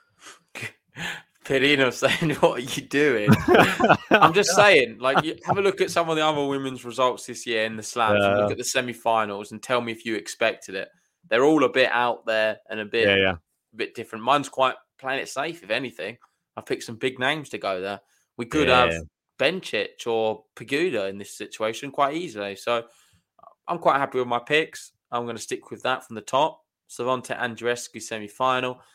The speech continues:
Speaker 1: At the bottom, um,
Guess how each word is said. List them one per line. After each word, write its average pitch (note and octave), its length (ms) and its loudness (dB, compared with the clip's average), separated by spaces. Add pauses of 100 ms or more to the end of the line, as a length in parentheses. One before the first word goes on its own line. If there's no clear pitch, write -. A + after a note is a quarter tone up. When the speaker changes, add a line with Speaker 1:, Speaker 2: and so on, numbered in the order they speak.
(200)
Speaker 1:
At - 160 -2
the D#3 60 -2
bottom, B2 680 0 (800)
um, B2 600 -2